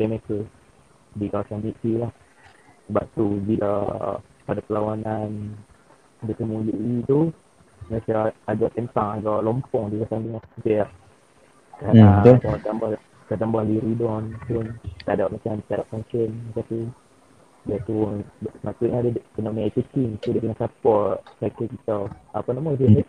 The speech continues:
Speaker 1: Zuhini, Zuhini kan?
Speaker 2: Zul-, ah, Zulhelmi di Paula.
Speaker 1: Di Paula. Ah, so dia ada kena support di Paula, tapi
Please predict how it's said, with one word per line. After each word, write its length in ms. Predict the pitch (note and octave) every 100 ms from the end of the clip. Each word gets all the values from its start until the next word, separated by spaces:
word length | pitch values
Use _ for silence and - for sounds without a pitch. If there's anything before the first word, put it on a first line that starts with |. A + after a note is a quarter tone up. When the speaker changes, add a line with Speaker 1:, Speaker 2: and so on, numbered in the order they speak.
| - _ _
Speaker 1:
Zuhini, 400 | B2+ C#3 E3 D#3+ E3+ - -
Zuhini 400 | B2+ C#3 C3+ C3+
kan? 160 | C#3 A2+ - B2
Speaker 2:
Zul-, 280 | A#2 C#3 A#2+
ah, 280 | A2 F#2+
Zulhelmi 800 | F2+ A2 A2 B2 B2 B2+ C3 C3
di 80 | B2
Paula. 400 | C3 A#2+ F2+ -
Speaker 1:
Di 160 | - A#2
Paula. 320 | A2 A#2 G#2+ G2+ -
Ah, 160 | G2 G2 -
so 80 | G#2
dia 160 | G2+
ada 80 | G#2+
kena 240 | G#2+ G#2+
support 400 | G#2 G2+ - - -
di 80 | G#2
Paula, 240 | A2+ A#2+ A2
tapi 400 | A2 - A#2 C3